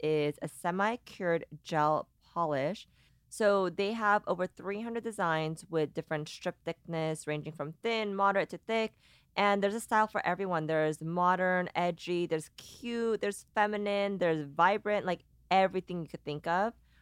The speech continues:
Obviously, I like more simple nails, so I usually just go for more of the simple stuff. But Sarah has kind of, mm, had me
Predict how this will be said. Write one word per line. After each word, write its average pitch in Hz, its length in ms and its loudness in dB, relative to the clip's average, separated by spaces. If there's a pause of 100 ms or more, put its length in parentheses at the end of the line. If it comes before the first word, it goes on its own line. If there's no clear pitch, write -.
(100)
Obviously, 160 280 2
I 143 80 4
like 156 200 0
more 147 100 -2
simple 185 420 -4
nails, 165 480 0
so 156 200 -2
I 147 100 2
usually 147 320 -4
just 135 160 -12
go 147 80 -8
for 139 140 -14
more 143 100 -6
of 131 60 -10
the - 60 -20
simple 170 260 -10
stuff. 170 400 -4
But 143 240 0 (280)
Sarah 156 280 -2
has 151 240 -4
kind 156 260 -6
of, 143 320 -2 (380)
mm, 160 400 -4
had 170 200 0
me 165 140 -6